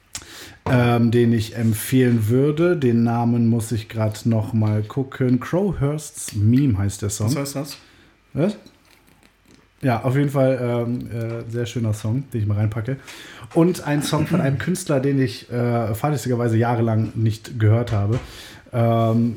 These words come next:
Speaker 1: von Jeff Buckley, den man, äh, kennt von seiner Version von Hallelujah, äh, kennt wahrscheinlich ungefähr jeder, ähm, gibt's einen Song namens Grace, den ich ganz fantastisch finde. Ähm,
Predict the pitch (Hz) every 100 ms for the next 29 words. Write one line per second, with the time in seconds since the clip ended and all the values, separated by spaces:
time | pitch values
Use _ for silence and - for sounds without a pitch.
0 | 113 107 120 120 107 123 - 107 147 -
1 | 120 143 175 127 117 117 117 117 110 110
2 | 107 117 107 107 110 113 107 104 104 113
3 | 107 113 107 107 104 107 107 98 98 -
4 | 107 101 98 101 101 101 104 107 127 -
5 | - - - 123 120 120 123 - - 131
6 | 131 127 110 131 131 117 107 - - 117
7 | 123 135 - - 110 110 110 110 101 104
8 | 107 101 101 - 104 113 151 - - -
9 | - _ 107 101 98 101 98 101 101